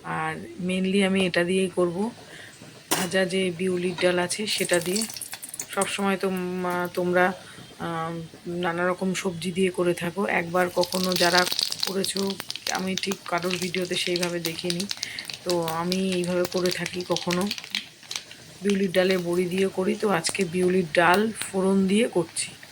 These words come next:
আমরা normally পাঁচ ফোড়ন, ফোড়ন দিই পুঁই শাকের চচ্চড়ি মানে,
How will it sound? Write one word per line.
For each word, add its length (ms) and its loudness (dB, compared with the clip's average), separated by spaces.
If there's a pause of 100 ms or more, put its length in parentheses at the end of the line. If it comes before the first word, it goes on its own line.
আমরা 320 -2
normally 500 -2 (140)
পাঁচ 220 0
ফোড়ন, 300 -2
ফোড়ন 360 -2
দিই 140 -2
পুঁই 220 -4
শাকের 320 -2
চচ্চড়ি 480 -8
মানে, 180 -6